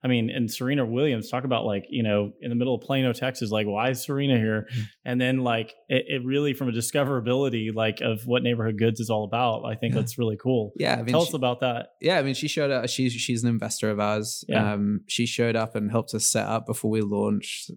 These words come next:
Speaker 2: Um, she's just very involved. She's
Speaker 1: That's
Speaker 2: very
Speaker 1: awesome.
Speaker 2: involved with the brand, and, you know, that's why we got excited about it. You know, of course, you know, it's a good example of what I was saying earlier. You know, it's, it, of course, it's Serena. Um,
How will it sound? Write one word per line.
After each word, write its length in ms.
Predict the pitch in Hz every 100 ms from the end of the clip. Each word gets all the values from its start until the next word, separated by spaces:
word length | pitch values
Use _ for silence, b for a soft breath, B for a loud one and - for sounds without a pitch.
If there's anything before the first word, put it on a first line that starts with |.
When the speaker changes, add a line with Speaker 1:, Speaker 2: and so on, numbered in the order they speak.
| -
Speaker 2:
Um, 520 | 107 107 110 110 -
she's 240 | - 147
just 160 | 175 160
very 160 | 180 175
involved. 420 | 127 151 139 -
She's 180 | - 123
Speaker 1:
That's 100 | 117
Speaker 2:
very 120 | 120
Speaker 1:
awesome. 160 | 123 127
Speaker 2:
involved 260 | 131 127 113
with 80 |
the 60 | 117
brand, 340 | 104 131 139
and, 300 | 101 107 110
you 120 | 117 123
know, 100 | 113
that's 180 | 120
why 80 | 127
we 120 | 131
got 120 | 131 135
excited 340 | 135 156 139
about 180 | 95 98
it. 160 | 95 B B -
You 80 |
know, 80 | 131
of 100 | 117
course, 260 | - 147 127
you 120 | 139
know, 80 | 127
it's 200 | 123 117
a 20 |
good 140 | 127 123
example 360 | 120 127 120
of 60 | 117
what 100 | 110
I 40 |
was 120 | 110 -
saying 180 | 113
earlier. 320 | 120 113 90 101
You 180 | 104
know, 80 | 110
it's, 160 | 101 -
it, 220 | 98 95 -
of 120 | 113
course, 280 | - 113 -
it's 340 | 110 110 - -
Serena. 580 | - 131 139 123 123 120 b b b 113
Um, 480 | 117 110 104 104